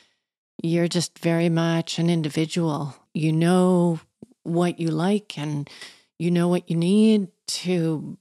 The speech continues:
live well, and you're out there walking every day, doing your thing, reading the books that you want to read that are not compatible with what I want to read.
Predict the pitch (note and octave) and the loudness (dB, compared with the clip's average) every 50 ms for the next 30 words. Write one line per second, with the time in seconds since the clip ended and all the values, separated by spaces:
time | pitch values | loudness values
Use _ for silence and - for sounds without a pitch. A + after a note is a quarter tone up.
0 | _ - - - - E3+ E3+ F3+ F#3 F#3 F3 D#3+ E3 F3+ F3+ E3+ F3 F3+ F#3 G3 | _ -18 -12 -8 -4 -2 0 2 2 2 0 0 0 0 2 2 2 0 0 0
1 | G#3 G#3 G3 G3+ G#3+ _ - E3 E3 E3 D#3+ D#3 D#3 D#3 D#3 D#3 D#3 D3+ - - | 0 -2 -4 -6 -6 _ -6 -4 -2 -2 -2 -2 -2 -2 -2 -4 -4 -6 -6 -6
2 | C#3+ D3 D#3+ E3+ E3+ E3 F3 E3+ - F#3+ F#3 F3 E3 C#3+ D#3 D#3+ D#3+ E3+ - - | -4 -2 -2 0 0 0 -2 -2 -2 0 0 0 0 -2 -2 -2 -2 -2 -2 -2
3 | F#3 F3+ E3+ E3+ E3 - F3+ E3 C#3+ E3 E3 F3 F#3 F#3 F#3 F#3+ F3 D#3+ E3 D#3+ | -2 -2 -2 -4 -4 -4 -4 -4 -2 -2 0 0 2 2 0 0 0 0 0 0
4 | E3 F3+ F#3 F#3 F3+ F3 E3 E3 - _ - F#3 F#3 F#3 F#3 F#3 F#3+ F3 - - | 2 2 2 2 0 0 -2 -4 -4 _ 0 0 2 2 2 0 0 -2 -4 -10
5 | - - _ _ _ _ _ _ - E3 E3 D3+ E3 E3+ F#3 F#3+ F#3+ G3+ G3+ G3 | -20 -20 _ _ _ _ _ _ -6 -4 -2 0 0 2 2 4 4 4 4 2
6 | F#3 D#3+ C#3 F3 F3+ F3 - - - - F3+ E3+ E3+ E3+ E3 E3+ E3+ E3 D#3+ D3+ | 2 0 0 0 -2 -2 -4 -6 -4 -4 -2 0 0 0 0 0 -2 -2 -2 -2
7 | D3+ E3+ F#3 F#3 F#3+ G3 G3 G3 G3 E3+ E3 F3 D#3 D#3 - _ _ _ _ - | -2 0 0 2 2 4 4 2 2 0 -2 -4 -4 -6 -8 _ _ _ _ -6
8 | - E3+ E3+ E3+ E3+ E3 E3 E3 - - E3 F#3 F3 - E3 F3 E3+ E3 F3 D#3 | -2 0 0 0 0 0 -2 -4 -6 -6 -4 -4 -4 -2 -2 -2 -2 -2 -2 -2
9 | E3+ E3+ E3 D#3+ D#3+ D#3 - - D#3+ D#3+ D#3 F#3 G3+ G3 F#3 E3 D#3 D#3 D#3 E3 | -2 -2 -2 -2 -2 -4 -2 -2 -2 0 2 2 2 2 2 0 0 -2 -2 -2
10 | D#3 D#3 D#3 - G3+ G3+ | -2 -2 -2 -2 -4 -4